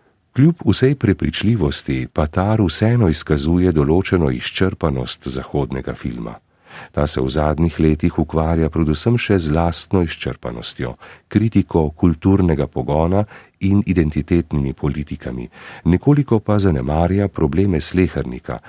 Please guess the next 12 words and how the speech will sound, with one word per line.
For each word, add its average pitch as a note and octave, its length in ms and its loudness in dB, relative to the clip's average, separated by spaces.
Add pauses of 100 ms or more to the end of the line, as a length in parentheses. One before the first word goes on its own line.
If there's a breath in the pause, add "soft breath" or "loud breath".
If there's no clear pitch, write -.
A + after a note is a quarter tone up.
(140 loud breath)
tako D2+ 440 0
eksistenčne D2+ 920 -2 (220 soft breath)
kot C3 320 0
eksistencialne. A#1 1000 -8 (1080 loud breath)
Povprečnemu C3 600 4
gledalcu E2 560 0
tako E2+ 320 0
v D2 80 -2
glavnem G#2+ 400 2
ostajajo D2 880 0
žanrski D#2 680 -2
filmi, A#1+ 460 -8